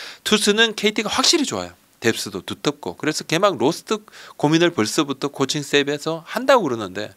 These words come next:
야, 이거 이렇게 좋은 선수가 많은데 이런 이야기. 뭐 행복한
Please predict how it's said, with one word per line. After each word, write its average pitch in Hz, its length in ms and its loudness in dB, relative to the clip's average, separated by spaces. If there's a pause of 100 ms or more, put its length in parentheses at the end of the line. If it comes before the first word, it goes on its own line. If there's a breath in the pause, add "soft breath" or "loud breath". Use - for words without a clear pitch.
(260 loud breath)
야, - 200 -8
이거 107 240 -6
이렇게 - 260 -8
좋은 113 200 -4
선수가 110 320 -8
많은데 98 380 -4
이런 101 220 -10
이야기. 87 400 -8 (100)
뭐 98 140 -10
행복한 127 540 -6